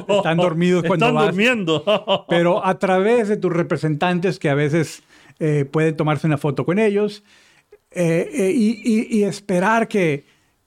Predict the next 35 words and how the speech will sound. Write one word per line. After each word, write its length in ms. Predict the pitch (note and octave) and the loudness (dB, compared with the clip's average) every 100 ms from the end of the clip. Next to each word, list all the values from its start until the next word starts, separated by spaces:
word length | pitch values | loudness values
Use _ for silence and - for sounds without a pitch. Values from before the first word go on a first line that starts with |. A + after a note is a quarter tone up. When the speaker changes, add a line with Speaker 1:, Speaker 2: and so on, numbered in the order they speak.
| _ _ _ _ - | _ _ _ _ -8
Speaker 1:
que 120 | C#3+ | -6
tú 180 | - D#3+ | -2 0
vayas 260 | E3+ F3 F3 | 2 0 0
y 20 | |
visites 480 | G#3 G3 D#3 F#3 F3 | 0 -2 -2 -4 -2
y 120 | F3 | -2
la 120 | D3+ | 0
mañana 380 | C3+ C#3+ D#3+ E3+ | 0 0 0 -2
siguiente 520 | - C#3+ D3 C3+ C3+ | -2 0 0 -2 -2
ver, 300 | B2 C3+ C3+ - - | -2 -2 -4 -12 -8
"Estuvo 540 | A#3+ C#3+ - E3+ D3+ | -4 -4 -4 -2 0
aquí 240 | C#3+ - B2 | -2 -2 -4
Santa 340 | C#3 B2+ C3 | -2 -4 -6
Claus". 440 | - A#2+ - - - | -8 -8 -8 -14 -6
Speaker 2:
Qué 160 | F#3+ | -2
lindo 380 | F#3 G#3 G#3 F3 | 0 2 0 0
que 160 | D#3+ F3+ | 0 0
es 100 | F3+ | 0
ese 260 | E3 D#3+ | -2 0
momento. 560 | C#3 B2+ B2+ A#2 A#2 G#2 - - - - | 0 0 0 0 -2 -4 -10 -20 -16 -4
Esa, 800 | F#3 F3+ F#3+ F3 D#3+ D3 C#3 - | -2 0 2 2 2 2 -2 -4
esa, 500 | F3 F3 F3 E3 D#3 | -4 -2 0 2 0
esa 300 | D#3+ D3 D#3+ | -2 -4 -2
parte 320 | F3 F3 C#3+ | -2 -2 0
después 320 | D3 C#3 D#3+ E3 | -2 0 0 0
de 60 | |
las 120 | D3 | 0
doce 300 | B2 C#3+ D3 | 0 -4 -2
de 100 | C#3+ | -2
la 140 | C3 B2 | 0 -2
noche. 420 | C#3 C#3 B2 A#2 - - - | -2 -2 -4 -4 -8 -16 -2
Yo 120 | F3 | 0
a 40 | |
veces, 380 | F#3+ G#3 F#3+ - | 0 0 -2 -2
Rudy, 460 | E3+ F#3+ F#3 D#3+ | -2 0 0 0